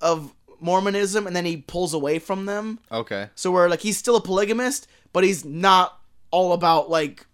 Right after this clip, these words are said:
Speaker 1: marrying fifteen-year-olds and stuff.
Speaker 2: Oh, sure. Okay, that's good.
Speaker 1: So it's like, oh, oh, oh, so now I definitely like him because he's not, like, trying to, like, rape, like, statutory rape people.
Speaker 2: <laughs> Yeah, yeah.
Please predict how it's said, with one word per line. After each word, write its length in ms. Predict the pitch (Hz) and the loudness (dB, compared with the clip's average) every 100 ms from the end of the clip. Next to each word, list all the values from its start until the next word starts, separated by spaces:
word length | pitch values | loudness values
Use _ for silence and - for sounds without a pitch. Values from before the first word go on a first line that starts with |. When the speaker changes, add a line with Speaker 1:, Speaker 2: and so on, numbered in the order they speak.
| _ 156 | _ -8
Speaker 1:
marrying 480 | 180 180 185 175 | -2 0 0 -4
fifteen-year-olds 1120 | 165 202 - 208 190 165 151 147 139 135 135 139 | -4 -4 -4 -4 -4 -2 -2 -2 -2 -4 -6 -10
and 160 | 143 | -10
stuff. 380 | - 135 117 107 | -8 -4 -2 -2
Speaker 2:
Oh, 80 | 98 | -4
sure. 380 | - 98 90 85 | -8 -12 -12 -12
Okay, 300 | 110 90 85 104 | -12 -12 -14 -12
that's 220 | 107 - | -14 -14
good. 260 | - 85 | -18 -12
Speaker 1:
So 220 | 92 160 151 | -6 -4 -4
it's 160 | 156 | -2
like, 140 | 165 254 | 0 4
oh, 160 | 269 175 | 6 6
oh, 500 | 165 143 165 190 160 | 4 2 2 2 2
oh, 40 | 180 | -6
so 180 | - | -2
now 180 | 220 320 - | 2 4 4
I 120 | 247 | 4
definitely 340 | 262 320 208 | 6 6 4
like 180 | 170 156 | 2 0
him 80 | 160 | -4
because 180 | 156 175 | -6 -8
he's 140 | 165 | -4
not, 320 | 180 175 170 | -2 -2 -2
like, 240 | 170 135 - | -6 -6 -8
trying 300 | 190 180 175 | -4 -4 -2
to, 40 | |
like, 160 | 165 - | -2 -4
rape, 480 | - 151 170 170 - - _ - - | -8 0 0 0 -10 -20 _ -16 -6
like, 140 | 165 | -4
statutory 680 | - - 262 196 302 196 190 | -6 -8 -2 -2 0 0 2
rape 300 | 165 190 185 | 0 -2 -2
people. 460 | 165 143 143 131 139 | -6 -4 -4 -6 -4
Speaker 2:
<laughs> 20 | |
Yeah, 220 | 107 101 | -4 -4
yeah. 280 | 98 95 | -4 -6